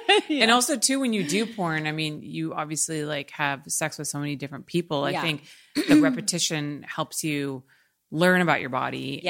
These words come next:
Speaker 1: Yes.
Speaker 2: figure out what works for you and what doesn't, 'cause everybody's different. I remember
Speaker 1: Mm-hmm.
Speaker 2: there was this one girl who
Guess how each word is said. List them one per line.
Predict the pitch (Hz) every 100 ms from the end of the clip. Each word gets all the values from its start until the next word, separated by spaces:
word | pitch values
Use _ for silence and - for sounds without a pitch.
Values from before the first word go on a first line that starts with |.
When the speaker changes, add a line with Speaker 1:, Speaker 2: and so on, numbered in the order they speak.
| 156
Speaker 1:
Yes. | 143 -
Speaker 2:
figure | 180 165 160
out | 147 - -
what | - 151 147
works | 151 139 - -
for | -
you | 151 143
and | 139
what | 131
doesn't, | 202 165 156
'cause | 160
everybody's | 147 151 151 139 -
different. | 160 - 135 196
I |
remember | 156 165 160
Speaker 1:
Mm-hmm. | 165
Speaker 2:
there |
was | 156 147
this | 139
one | 156 156 156
girl | 143 143 139 - - - _ _
who | 170 156 156 147 147